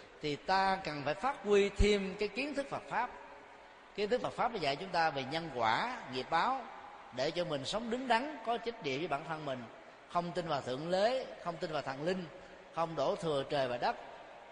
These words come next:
Mình quy trách nhiệm vào bản thân mình để mình làm mới cuộc đời. Thì cái loại kiến thức về nhân quả nó làm cho chúng ta sống có trí tuệ.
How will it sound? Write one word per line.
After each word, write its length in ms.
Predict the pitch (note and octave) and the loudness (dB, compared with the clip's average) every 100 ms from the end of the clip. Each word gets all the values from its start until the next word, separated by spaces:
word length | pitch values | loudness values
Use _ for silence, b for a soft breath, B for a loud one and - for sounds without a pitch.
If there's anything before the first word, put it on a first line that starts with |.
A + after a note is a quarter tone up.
| - - | -16 -10
Mình 160 | B2 C3 | -6 2
quy 180 | G#3 G#3 | 4 6
trách 180 | C4+ - | 2 0
nhiệm 160 | D3 | 0
vào 80 | C3+ | 0
bản 160 | C3 F3+ | 0 0
thân 160 | E3+ | 0
mình 140 | D3+ C#3 C3+ | 0 0 2
để 140 | C#3+ | 0
mình 140 | E3+ | 0
làm 240 | C3+ C3+ C3 | -2 -2 0
mới 120 | E3 | -2
cuộc 200 | D3 C3 | -4 -2
đời. 180 | C3+ G#2 - - - - - - - | -2 -2 -6 -14 -18 -18 -20 -18 -10
Thì 180 | B2+ D3+ | -4 -2
cái 80 | |
loại 200 | D3+ B2 | 2 0
kiến 240 | C3 B3 C#4 | 0 -2 -2
thức 120 | D#4 | -2
về 100 | E3 | -2
nhân 240 | D#3 E3 C#3+ | -2 -2 0
quả 260 | A#2 B2+ F#3+ | 2 2 0
nó 60 | |
làm 120 | D3+ A#2 | -2 -2
cho 60 | D3+ | -6
chúng 80 | E3 | -2
ta 120 | D3+ | -2
sống 240 | C3 F#3 A3 | -2 -4 -4
có 60 | G#3+ | -6
trí 140 | A3+ | -4
tuệ. 300 | A3 A2 F#2+ | -2 -2 -2